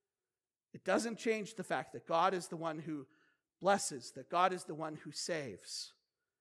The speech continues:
Uh, Paul highlights for us the promise, and he makes clear that the law does not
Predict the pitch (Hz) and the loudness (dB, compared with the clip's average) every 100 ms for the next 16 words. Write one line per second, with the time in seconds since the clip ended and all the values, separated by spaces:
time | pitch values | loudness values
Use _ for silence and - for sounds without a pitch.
0 | _ _ - - - 247 247 - 247 262 | _ _ -14 2 12 12 12 8 8 10
1 | 226 175 - - 190 175 170 - 180 - | 8 4 0 -4 0 0 -2 -8 -12 -8
2 | - 208 151 - - - - _ _ _ | -2 0 0 -6 -8 -10 -12 _ _ _
3 | _ _ _ _ _ _ - 190 208 226 | _ _ _ _ _ _ -6 0 0 0
4 | - - 262 190 160 180 170 202 240 196 | -2 2 2 2 -2 -2 4 6 6 4
5 | 143 202 247 226 208 202 | 2 2 2 2 4 4